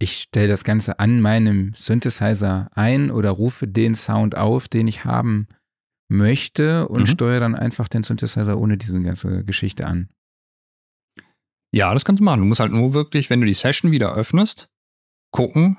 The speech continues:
Speaker 2: dass der richtige Sound am Gerät eingestellt ist. Entweder machst
Speaker 1: Genau,
Speaker 2: du das
Speaker 1: das
Speaker 2: händisch,
Speaker 1: meinte ich.
Speaker 2: ne?
Speaker 1: Ja,
Speaker 2: Also
Speaker 1: du
Speaker 2: du kannst
Speaker 1: kannst es
Speaker 2: natürlich
Speaker 1: händisch theoretisch machen, ne?
Speaker 2: Ja, du kannst natürlich eine Notiz machen und sagen, okay, ich hab, keine Ahnung, Preset hundertsiebzehn oder sowas, dann gehst du ja hin und stellst das ein,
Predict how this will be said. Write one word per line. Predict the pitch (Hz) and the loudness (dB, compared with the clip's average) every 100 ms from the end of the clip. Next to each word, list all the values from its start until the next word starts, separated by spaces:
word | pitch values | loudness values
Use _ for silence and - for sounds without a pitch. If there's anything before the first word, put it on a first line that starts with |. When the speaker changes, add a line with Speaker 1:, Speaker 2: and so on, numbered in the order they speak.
| - | -2
Speaker 2:
dass | 113 | -2
der | - 110 | 0 0
richtige | 101 110 | 0 0
Sound | - 107 107 | 0 0 2
am | 139 | 0
Gerät | 156 117 | 0 -2
eingestellt | - 90 - - | -2 -6 -4 -4
ist. | 95 | -4
Entweder | - 120 104 | 0 2 2
machst | 101 110 | 2 2
Speaker 1:
Genau, | 107 | 4
Speaker 2:
du | 107 | 4
das | 101 | 4
Speaker 1:
das | |
Speaker 2:
händisch, | 110 120 | 4 4
Speaker 1:
meinte | 104 101 | 2 0
ich. | 90 | -2
Speaker 2:
ne? | 120 175 110 | 0 2 2
Speaker 1:
Ja, | 110 | 2
Speaker 2:
Also | 107 | 2
Speaker 1:
du | |
Speaker 2:
du | |
kannst | |
Speaker 1:
kannst | 117 123 | 2 2
es | 101 | 2
Speaker 2:
natürlich | 113 | 0
Speaker 1:
händisch | 107 - | 0 -2
theoretisch | 101 107 104 - | -2 -2 -2 -2
machen, | 95 87 | -2 -2
ne? | 85 90 | -4 -4
Speaker 2:
Ja, | - 107 117 | -2 -4 -2
du | 123 | -2
kannst | 110 107 120 | 0 2 2
natürlich | 117 113 | 2 2
eine | 113 | 2
Notiz | 90 147 - | 2 0 2
machen | 170 147 | 0 2
und | 135 | 2
sagen, | 113 110 107 | 2 2 0
okay, | 98 104 | 0 0
ich | 104 | 0
hab, | 101 - - | -4 -8 -6
keine | 98 98 | -2 0
Ahnung, | 107 | 0
Preset | 107 117 101 | 0 -2 2
hundertsiebzehn | 120 104 127 - - 90 | 2 2 0 0 0 0
oder | 90 | 0
sowas, | 95 117 135 | 0 0 0
dann | 98 | 0
gehst | 107 | 0
du | 90 | 0
ja | |
hin | 104 | 2
und | 127 113 | 2 2
stellst | 120 | -2
das | 113 107 | -2 -4
ein, | 95 | -4